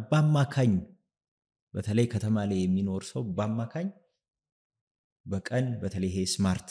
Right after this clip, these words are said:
የምንላቸውን ስልኮች የሚጠቀም ሰው፣ ኢንተርኔት ኮኔክትድ የሆነ ሰው በአማካኝ ከሶስት ሰዓት ተኩል እስከ አራት ሰዓት ተኩል እስከ አምስት ሰዓት ተኩል ድረስ በቀን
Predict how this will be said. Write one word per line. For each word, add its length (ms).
የምንላቸውን 680
ስልኮች 360
የሚጠቀም 540
ሰው፣ 220
ኢንተርኔት 460
ኮኔክትድ 440
የሆነ 300
ሰው 160
በአማካኝ 600
ከሶስት 380
ሰዓት 220
ተኩል 300
እስከ 220
አራት 200
ሰዓት 260
ተኩል 320
እስከ 240
አምስት 300
ሰዓት 240
ተኩል 320
ድረስ 240
በቀን 420